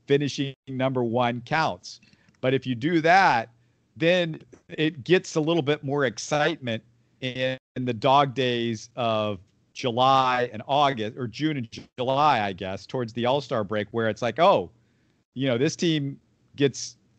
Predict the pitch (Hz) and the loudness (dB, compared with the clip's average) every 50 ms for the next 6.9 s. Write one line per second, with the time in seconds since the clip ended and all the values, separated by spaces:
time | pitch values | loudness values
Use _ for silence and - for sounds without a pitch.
0 | _ _ _ - - 131 127 120 117 117 113 - - _ _ _ _ _ _ _ | _ _ _ -6 -2 0 2 2 2 0 0 -2 -6 _ _ _ _ _ _ _
1 | _ _ _ _ - 135 139 143 135 131 127 123 117 113 113 - _ _ _ _ | _ _ _ _ -4 -2 -2 0 2 2 4 4 2 0 -4 -8 _ _ _ _
2 | _ - 135 135 135 - _ _ - 156 165 180 202 - - 120 113 123 123 120 | _ -2 -2 -2 -2 -2 _ _ 0 2 2 2 2 0 -4 -2 -2 0 0 0
3 | 123 123 127 123 120 113 113 113 117 135 131 - 151 143 135 127 123 _ _ _ | 0 -2 -2 -2 -2 0 0 0 0 0 -2 -4 -4 -4 -4 -6 -10 _ _ _
4 | - 113 120 120 123 123 127 127 127 127 127 123 123 110 - 131 127 127 - - | -8 -6 -4 -2 -2 -2 -2 -2 0 -2 0 -2 -2 -4 -2 -2 -2 -2 -4 -6
5 | 143 147 151 139 160 156 156 151 _ _ _ _ _ _ _ _ _ _ _ _ | -6 -6 -6 -6 -6 -8 -8 -10 _ _ _ _ _ _ _ _ _ _ _ _
6 | _ _ - - 120 120 113 113 151 202 233 226 196 170 147 147 143 135 | _ _ -4 -2 -2 -2 -2 0 0 2 2 4 4 2 2 0 -4 -8